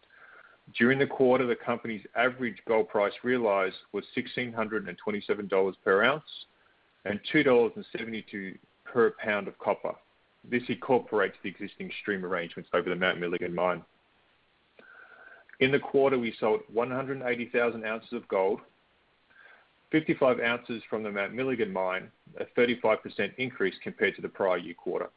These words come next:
Twenty-eight thousand ounces of gold attributable to the Öksüt mine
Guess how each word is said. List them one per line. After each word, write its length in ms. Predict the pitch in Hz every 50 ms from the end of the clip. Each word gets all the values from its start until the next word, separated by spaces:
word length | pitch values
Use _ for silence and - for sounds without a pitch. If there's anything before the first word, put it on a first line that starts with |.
| _ _ _ _ _ _ _ _ _ _ _ _ _ _ _ _ _ _ _ - _ _ _ -
Twenty-eight 520 | - - - 123 127 131 135 127 127 127
thousand 420 | - 120 120 123 117 120 117 110 -
ounces 400 | 107 110 113 117 - 117 110 107
of 140 | 107 95 -
gold 260 | - 113 107 104 104
attributable 400 | 101 - - - 113 104 107 104 -
to 80 | - 101
the 80 | 101 98
Öksüt 420 | - 107 110 - - - 123 120
mine 340 | 120 117 120 127 139 156